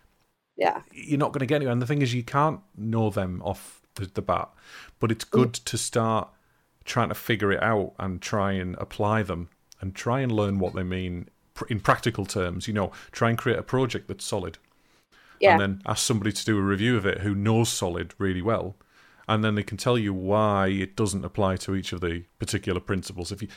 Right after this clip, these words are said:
Speaker 2: I, I, again, I don't know them off the top of my head, but I could probably point them out to you and say, "Well, let's have a look at Solid and let's look at your code and we'll say which
Speaker 1: Yeah.
Speaker 2: one it isn't and which one it is."
Speaker 1: Yeah.
Speaker 2: And I can almost guarantee you that most of it won't be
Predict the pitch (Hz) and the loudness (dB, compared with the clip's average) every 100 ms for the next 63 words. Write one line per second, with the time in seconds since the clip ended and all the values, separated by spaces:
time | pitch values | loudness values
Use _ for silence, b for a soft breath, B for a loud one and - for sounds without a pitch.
0 | B B 107 - 120 117 131 110 127 120 | B B -2 0 0 4 4 4 2 2
1 | 113 110 - - 120 98 113 123 98 101 | 2 2 0 -2 0 2 2 2 0 -2
2 | - - 117 104 95 95 113 98 90 107 | -4 -2 -2 0 -4 -4 -4 -2 -2 -2
3 | 90 - 95 90 92 - 90 B B B | -2 -6 -4 -4 -4 -2 -2 B B B
4 | B 95 120 120 117 120 120 - - 90 | B 2 2 2 2 2 0 -4 0 2
5 | 95 117 - 98 104 - 117 117 107 101 | 2 -2 -4 -2 -2 -2 -2 -2 0 0
6 | - 104 90 98 b b b 98 98 95 | 2 2 2 -2 b b b -2 0 2
7 | 107 98 117 - 113 98 98 - - 104 | 2 6 4 4 4 2 0 -6 -6 -2
8 | 113 107 95 110 - - 101 101 104 - | 0 0 0 -4 -6 -8 -4 -2 -2 0
9 | 98 95 101 98 104 92 - b b b | 0 0 -2 0 0 -2 -8 b b b
10 | b b b - 98 98 104 107 113 113 | b b b 2 4 4 2 2 2 2
11 | - 113 104 104 131 110 92 92 92 - | 4 4 4 2 0 2 0 0 -4 -6
12 | _ - 107 107 - 98 92 95 101 98 | _ -4 2 2 2 0 2 2 2 0
13 | 90 | -6